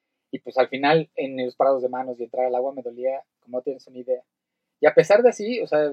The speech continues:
llegamos a La Habana, estaba preparado. En el trampolín de un metro, de tres metros, perdón,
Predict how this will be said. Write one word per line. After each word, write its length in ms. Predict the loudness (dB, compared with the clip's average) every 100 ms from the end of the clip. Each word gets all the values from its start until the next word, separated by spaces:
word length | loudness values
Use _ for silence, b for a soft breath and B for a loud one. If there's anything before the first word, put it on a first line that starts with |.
| -2
llegamos 420 | 2 6 4 4
a 60 | 2
La 80 | 2
Habana, 340 | 0 -2 -10 _ _
estaba 340 | 2 4 4
preparado. 560 | 0 -2 -2 0 -2 -6 _ _ _ _ _
En 140 | -8 -6
el 80 | -2
trampolín 440 | 0 0 -2 0
de 80 | 0
un 100 | 0
metro, 320 | -2 -2 0
de 160 | 2 2
tres 160 | 2 -2
metros, 280 | -4 -4
perdón, 320 | -4 -4 -4